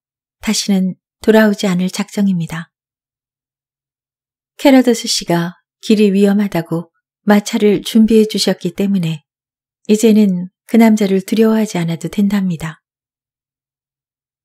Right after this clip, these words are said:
제가 이 집을 떠나는 이유는 단지 캐러더스 씨와의 불편한 관계 때문만은 아닙니다. 그 기분 나쁜 우들리 씨가 다시 나타났어요.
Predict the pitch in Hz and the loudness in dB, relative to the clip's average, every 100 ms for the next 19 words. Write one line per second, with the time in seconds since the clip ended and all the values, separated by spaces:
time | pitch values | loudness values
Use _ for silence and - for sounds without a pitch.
0 | _ _ _ - 226 226 214 208 214 214 | _ _ _ 0 2 4 4 2 0 0
1 | 214 214 214 247 247 226 208 175 165 165 | 2 2 4 4 4 4 2 0 -2 -4
2 | 170 - _ _ _ _ _ - 214 202 | -8 -14 _ _ _ _ _ -2 2 4
3 | 202 185 185 - _ _ _ _ - 262 | 2 0 -2 -8 _ _ _ _ 2 4
4 | 247 240 240 220 202 180 180 175 170 - | 4 2 0 -2 -2 -2 0 -2 -4 -4
5 | 214 - 208 202 202 - 202 208 202 196 | -6 -2 0 0 -2 -2 -2 -2 -2 -2
6 | 190 190 180 170 170 185 185 170 156 160 | 0 0 -2 -2 -2 -2 -4 -6 -10 -14
7 | _ _ _ _ _ _ _ _ _ _ | _ _ _ _ _ _ _ _ _ _
8 | _ _ _ _ _ _ - 226 214 - | _ _ _ _ _ _ 2 2 4 -2
9 | 208 214 202 196 185 180 180 - _ _ | 0 0 0 -2 -4 -4 -4 -10 _ _
10 | - 214 214 196 214 - - 156 160 _ | 0 2 2 0 -2 -4 -6 -8 -8 _
11 | _ _ _ _ _ _ _ - 208 214 | _ _ _ _ _ _ _ -6 -2 0
12 | 196 - 220 202 - 160 160 165 | -2 -2 -2 -2 -4 -8 -8 -10